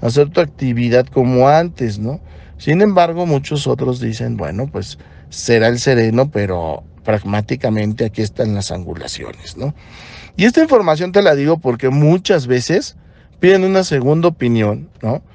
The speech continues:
Y no falta el compañerito que te dice, "No, mira, estás mal operado. La posición del ligamento no es la adecuada". Es una técnica directa,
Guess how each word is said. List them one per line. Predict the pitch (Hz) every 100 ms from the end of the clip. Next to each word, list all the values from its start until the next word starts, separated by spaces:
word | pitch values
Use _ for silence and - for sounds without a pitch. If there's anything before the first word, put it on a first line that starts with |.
| _ - - -
Y | 165 165
no | 190 226 220
falta | 208 156 156 156 156 165
el | 151
compañerito | 120 110 110 113 120 120
que | 107
te | 110
dice, | 110 120 - -
"No, | 135 - _ 135
mira, | 127 120
estás | 123 135 131
mal | 131 123 113
operado. | 110 107 98 - - - -
La | 123 127
posición | 131 113 127 135
del | 143 135
ligamento | 117 117 120 120
no | 117
es | 117
la | 113
adecuada". | 101 104 101 - - - - - - - - - - -
Es | 135 143
una | 180 196
técnica | 165 - 135 131 135 131 123 131 - - - - - - -
directa, | 131 127 151 - 113